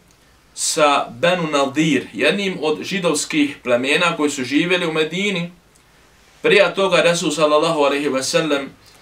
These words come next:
je iselio Benu Kajnuka, znači iselio iz Medine, i ostalo je Benu Nadir i isto tako Benu Kurejla.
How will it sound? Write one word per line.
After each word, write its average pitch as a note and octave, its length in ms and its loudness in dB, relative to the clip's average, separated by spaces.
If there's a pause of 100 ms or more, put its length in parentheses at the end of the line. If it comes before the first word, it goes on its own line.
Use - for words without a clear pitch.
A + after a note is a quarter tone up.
(280)
je B2+ 380 2
iselio D#3+ 600 4
Benu C3+ 420 -2
Kajnuka, C#3 680 0 (200)
znači - 200 -14
iselio D3+ 380 0
iz C3 100 -4
Medine, D#3 440 -2
i F#3+ 40 0
ostalo G#3 420 2
je D3+ 100 2
Benu F3 320 2
Nadir C3 640 -2 (280)
i F3 160 -4
isto E3+ 220 -2
tako D#3+ 360 0
Benu D#3 300 -2
Kurejla. A2+ 680 -2